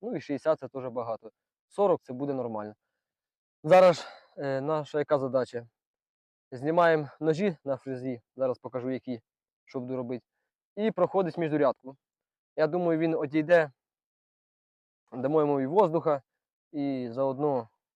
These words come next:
А тут корка, корка, ось видно, яка тут. У нас дожді були, воно все біле таке, забите все. Зараз це все діло зворушимо. І я вам покажу, який він буде. Піде як на дрожжах.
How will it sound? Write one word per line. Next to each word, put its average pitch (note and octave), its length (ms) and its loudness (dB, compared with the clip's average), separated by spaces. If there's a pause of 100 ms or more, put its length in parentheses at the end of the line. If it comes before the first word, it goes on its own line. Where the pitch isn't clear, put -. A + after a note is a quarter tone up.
(460)
А - 60 -18
тут G3 160 -10
корка, D3+ 540 2
корка, C3 240 -6
ось A2 240 -10
видно, A2+ 240 -8
яка G#2+ 160 -12
тут. G#2+ 140 -10 (640)
У B2+ 40 -10
нас B2 100 -2
дожді C3+ 300 -2
були, C#3 280 0
воно C#3 100 0
все D3 240 0 (340)
біле D#3 380 4
таке, C#3+ 320 2 (140)
забите D#3 460 4
все. B2+ 300 -4 (960)
Зараз C#3 220 4
це D3+ 80 -2
все C#3+ 180 -2
діло C#3 280 4
зворушимо. C#3+ 500 0 (1000)
І C#3+ 80 -4
я D3 120 6
вам C#3 100 2
покажу, C#3 480 -2 (140)
який C#3+ 260 -2
він C#3 140 -2
буде. A#2+ 360 -6 (520)
Піде C#3+ 220 2
як D3 140 0
на C#3+ 60 -4
дрожжах. C#3+ 460 -2